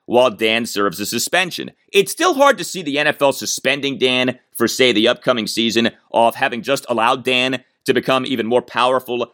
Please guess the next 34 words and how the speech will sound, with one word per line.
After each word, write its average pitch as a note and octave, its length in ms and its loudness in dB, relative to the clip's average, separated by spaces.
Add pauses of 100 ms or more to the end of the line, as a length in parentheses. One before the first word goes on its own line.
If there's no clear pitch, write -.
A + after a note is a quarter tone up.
(100)
as A2 240 -2
an A2 80 -4
owner A#2+ 320 0
by G2 200 2
buying G#2+ 380 0
out A2 220 0 (240)
the A2+ 100 0
three B2 220 2
disgruntled A2+ 540 0
minority G#2 480 0
owners, B2 340 2
but A3+ 400 0 (280)
I F#3+ 100 0
don't C4+ 280 -2
dismiss F3+ 560 -4
Dan G#2 380 -2
being G#2+ 240 0
suspended F#2 560 -2
for - 60 -10
the F#2+ 140 2
upcoming F#2 380 -2
season D#2 480 -2 (220)
as A#2 200 0
a G#2 60 -8
possibility. F2+ 920 -6
You F#3+ 120 2
can't, A#3+ 440 -4
not F3 260 0
with C#4+ 140 -10
the E3 60 -8
findings C3 440 -8
of G2+ 80 -10
the A2 100 -6
investigation G2 800 -4